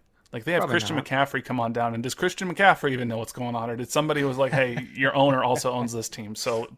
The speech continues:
Speaker 1: come on down to the stadium for a day"?
Speaker 2: Right.
Speaker 1: But, I don't know. It's, uh, I was feeling pretty good after that second goal, but I was like, "There's still,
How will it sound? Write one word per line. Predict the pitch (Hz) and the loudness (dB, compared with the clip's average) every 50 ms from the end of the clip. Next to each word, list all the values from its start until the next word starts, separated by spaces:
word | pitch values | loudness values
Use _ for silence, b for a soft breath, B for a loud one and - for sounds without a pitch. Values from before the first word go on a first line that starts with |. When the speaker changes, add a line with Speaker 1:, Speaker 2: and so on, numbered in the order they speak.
| _ _ _ _ _ _ _ _ - | _ _ _ _ _ _ _ _ -14
Speaker 1:
come | - - 127 120 | -6 -4 -4 -2
on | 120 120 120 | -2 -2 -2
down | 113 117 117 113 | -2 -4 -4 -6
to | 113 | -6
the | 113 | -10
stadium | - - - 120 113 113 117 113 | -10 -10 -8 -8 -6 -6 -8 -8
for | - 113 110 | -6 -6 -6
a | 107 | -6
day"? | - - - - _ b b b b b b b b | -6 -10 -10 -10 _ b b b b b b b b
Speaker 2:
Right. | 135 127 123 117 120 135 - - _ _ _ _ _ _ _ _ _ - | -2 0 0 2 0 -2 -6 -10 _ _ _ _ _ _ _ _ _ -10
Speaker 1:
But, | 123 113 110 104 101 - _ _ b b b b b b b b b b b b b b b b b | -4 -4 -4 -4 -6 -12 _ _ b b b b b b b b b b b b b b b b b
I | - 143 | -4 -4
don't | 131 117 | -2 -4
know. | 104 101 104 - - | -6 -6 -10 -8 -2
It's, | 151 147 143 - - 156 | -2 -2 -2 -2 0 2
uh, | 143 139 135 131 131 - - | 2 2 2 2 0 0 0
I | 131 | 0
was | 131 123 | 0 0
feeling | - - 175 175 175 | 0 2 2 2 2
pretty | - 196 185 175 | 2 2 0 2
good | 151 180 156 151 151 | 4 6 6 8 6
after | 156 - - 156 | 6 2 2 0
that | 147 143 | 0 0
second | - - 151 139 135 135 | 2 2 2 2 2 2
goal, | 123 127 127 135 | 4 4 4 6
but | 135 131 | 6 4
I | |
was | 131 120 | 4 2
like, | 120 110 - | 0 -6 -8
"There's | - 110 - | -12 -12 -12
still, | - - - 123 120 120 113 113 107 | -12 -10 -8 -6 -6 -6 -6 -8 -14